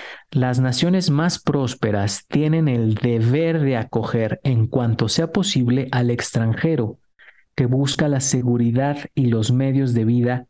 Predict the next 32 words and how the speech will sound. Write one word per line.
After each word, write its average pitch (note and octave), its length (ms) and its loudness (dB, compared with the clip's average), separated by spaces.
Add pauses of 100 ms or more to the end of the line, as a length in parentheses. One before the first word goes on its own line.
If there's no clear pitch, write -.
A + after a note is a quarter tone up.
(400)
que C3 80 2
no D#3 140 2
pueden F3+ 280 2
encontrar C#3 560 0
en D3+ 120 2
su B2+ 200 -2
país A#2 360 0
de A#2+ 80 2
origen". A#2 600 0 (720)
Dice, A2+ 480 -2 (300)
"Las C3+ 260 0
autoridades C#3+ 720 2
deben D3+ 360 2
velar B2 760 0
para A2+ 300 -2
que B2 100 -2
se A2+ 200 -2
respete A#2 540 -2
el D3+ 120 2
derecho C#3 420 0
natural A#2+ 720 0 (480)
que C3 140 0
coloca C3+ 540 0
al A#2 140 2
huésped A#2+ 600 0
bajo A2+ 300 0
la A2+ 180 -2
protección C3+ 680 -2
de B2+ 120 0
quienes A2 380 0
lo A2 140 2
reciben". A2 720 0